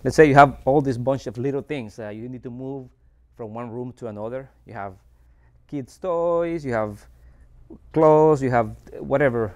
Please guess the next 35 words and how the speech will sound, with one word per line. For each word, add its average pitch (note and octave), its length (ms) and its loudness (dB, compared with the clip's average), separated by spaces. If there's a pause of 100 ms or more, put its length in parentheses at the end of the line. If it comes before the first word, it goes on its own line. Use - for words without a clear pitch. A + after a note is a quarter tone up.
right? A#2 180 -2
A A2 60 -4
bunch C3+ 240 -2
of B2+ 80 -8
things. A#2+ 400 -4 (520)
If B2 140 -6
you D3+ 80 2
were E3 80 2
to D3 140 -4
grab B2+ 380 4
that B2+ 260 4
in A2+ 100 -6
your G2+ 120 -4
hands, B2 540 -4 (1080)
it B2 60 -4
will B2 80 0
be B2+ 100 -4
hard D#3 320 2
for B2+ 140 -2
you C3 100 2
to C3 80 2
kinda A#2+ 340 -2 (920)
juggle C#3 240 4
all G#2 140 0
these G2 160 -8
things, G#2+ 280 -8
right? G2+ 180 -6 (640)
But C3+ 80 2
if B2 80 -4
you C3+ 80 -2
put D#3+ 140 -2
'em D3 100 0
in B2+ 100 0
a A2 40 0
box, - 560 -2